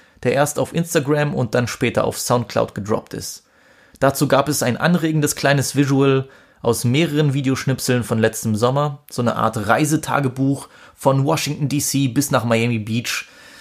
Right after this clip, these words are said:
Äh, da wird auf einem knallenden Beat, begleitet von sanften Pianoakkorden und luftigem Geklimper, über die ultimative U-S-A-Momentaufnahme gerappt. Es wird vorzugsweise im S U V oder im Daimler die Interstate runtergebrettert.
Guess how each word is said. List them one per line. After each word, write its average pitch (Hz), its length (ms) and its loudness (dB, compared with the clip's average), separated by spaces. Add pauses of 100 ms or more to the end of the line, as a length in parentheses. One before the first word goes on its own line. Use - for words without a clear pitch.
(180)
Äh, 104 200 -2
da 107 180 0
wird 123 160 0
auf 120 120 0
einem 120 220 0
knallenden 147 600 2
Beat, 131 340 -4
begleitet 117 500 -2
von 127 200 -2
sanften 131 480 -2
Pianoakkorden 117 880 2
und 104 160 -2
luftigem 147 640 0
Geklimper, 135 640 0 (460)
über 131 180 2
die 131 200 -2
ultimative 156 760 0
U-S-A-Momentaufnahme 120 1200 0
gerappt. 110 580 0 (600)
Es - 180 -8
wird 117 160 -2
vorzugsweise 135 720 0
im 123 140 0
S - 260 -4
U 131 80 2
V 139 260 -2
oder 143 200 2
im 135 180 -2
Daimler 131 380 4
die 123 120 -4
Interstate 139 560 -2
runtergebrettert. 117 920 0